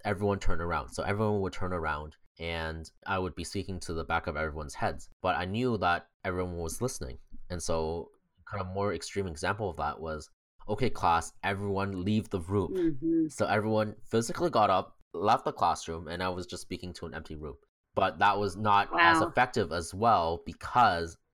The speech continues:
Speaker 1: I knew that people were still listening because they were, they were just outside the <laughs> door, right?
Speaker 2: <laughs> Yeah.
Speaker 1: That was, it didn't help because it wasn't necessarily the eye contact, uh, problem that was the problem. It was rather fear of judgment of what I had to say.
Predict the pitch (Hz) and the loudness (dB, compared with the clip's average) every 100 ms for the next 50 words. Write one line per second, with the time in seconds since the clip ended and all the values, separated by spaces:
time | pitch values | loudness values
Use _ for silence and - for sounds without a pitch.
0 | - 92 95 113 170 127 92 - 98 95 | -2 0 0 0 2 2 0 -4 -8 -4
1 | 85 - 90 101 117 85 73 82 90 90 | -6 -4 -4 -2 -2 -2 -2 -4 -4 -4
2 | 82 82 - 78 95 87 - 76 - 80 | -4 -6 -8 -6 -4 -6 -8 -10 -6 -6
3 | - - - 92 - - 85 87 - - | -4 2 4 4 -2 -4 -2 -2 -2 -4
4 | 208 147 - - _ _ _ _ - 92 | 0 0 -2 -10 _ _ _ _ -4 0
5 | 95 - - 104 95 123 117 - 110 107 | 0 -2 -4 -2 0 0 -2 0 0 0
6 | 110 117 104 - 107 - - 117 131 143 | -4 0 0 0 -12 -12 -6 0 0 0
7 | 135 _ _ - 107 107 120 117 110 90 | -6 _ _ -6 -6 -2 2 2 2 -2
8 | 95 - 90 98 113 110 113 117 - - | -6 0 0 0 -2 0 0 -2 -8 -20
9 | _ - 87 87 - 92 98 120 160 _ | _ -2 0 0 2 2 2 -2 -4 _
10 | _ _ 101 98 104 104 - 101 104 131 | _ _ -2 2 2 -2 0 0 0 -4
11 | - 92 85 85 82 82 82 - _ _ | -2 -2 -2 0 0 0 -4 -8 _ _
12 | _ _ - 117 117 101 - 95 - 85 | _ _ -4 2 2 2 0 0 0 -4
13 | 80 80 80 82 80 82 - - | -4 -4 -2 -2 -2 -6 -8 -6